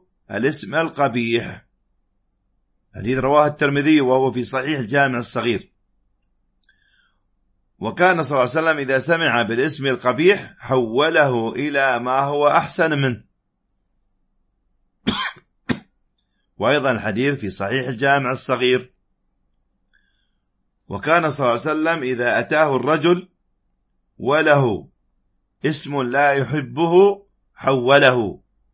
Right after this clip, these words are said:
وكان إذا أتاه الرجل وله اسم لا يحبه حوله. وأيضًا هذا الحديث الثالث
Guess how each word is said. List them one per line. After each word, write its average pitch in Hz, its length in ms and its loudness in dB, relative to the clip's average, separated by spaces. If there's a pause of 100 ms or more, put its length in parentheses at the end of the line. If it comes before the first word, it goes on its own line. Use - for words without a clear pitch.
(1200)
وكان 123 360 -4
إذا 107 280 -2
أتاه 123 300 0
الرجل 139 460 -2 (180)
وله 120 480 -2
اسم 117 280 -6
لا 107 240 -2
يحبه 147 560 0
حوله. 139 800 2 (840)
وأيضًا 135 400 0
هذا 127 260 2
الحديث 117 380 -2
الثالث 127 640 -2